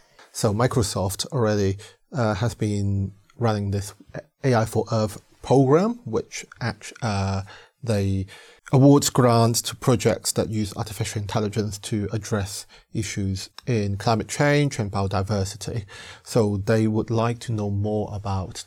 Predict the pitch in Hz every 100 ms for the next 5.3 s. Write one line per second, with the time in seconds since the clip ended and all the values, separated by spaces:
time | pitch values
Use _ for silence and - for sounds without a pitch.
0 | - 107 131 117 107 - 82 - - -
1 | 101 - 95 117 110 113 123 160 156 -
2 | _ - 104 95 98 - 104 - 101 104
3 | 98 107 113 104 104 - 101 - 120 110
4 | 90 113 110 139 - - - - - -
5 | 101 98